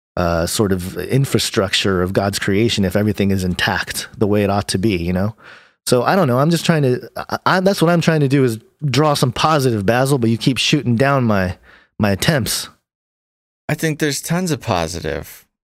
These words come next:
Speaker 2: I think <laughs> one, a huge part of the positive is, uh, you know, being able to pick this stuff out, and it's all part of waking up.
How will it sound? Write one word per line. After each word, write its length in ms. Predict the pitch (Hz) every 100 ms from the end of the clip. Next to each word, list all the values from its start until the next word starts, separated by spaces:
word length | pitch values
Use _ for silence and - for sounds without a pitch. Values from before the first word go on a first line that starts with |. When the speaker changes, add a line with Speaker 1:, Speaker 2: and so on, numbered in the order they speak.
| _
Speaker 2:
I 120 | 131 120
think 360 | - 156 131
<laughs> 140 | 117 131
one, 180 | 135 139 - -
a 120 | 110 104 -
huge 440 | - 147 160 156 -
part 260 | 135 127
of 60 | 113
the 80 | 98
positive 720 | - 131 147 107 95 95 104 - - _ _ -
is, 540 | 95 98 95 90 - 98
uh, 520 | 95 90 87 87 82 - _ -
you 100 | 92
know, 160 | 90
being 380 | 101 107 110 104
able 300 | 104 101 101
to 240 | - 101 90
pick 280 | - 113
this 160 | - 98
stuff 420 | - - 101 -
out, 360 | 92 92 113 -
and 120 | 95
it's 180 | 92 -
all 140 | 107
part 280 | - 113 101
of 100 | 87
waking 400 | 101 98 - 90
up. 220 | 117 -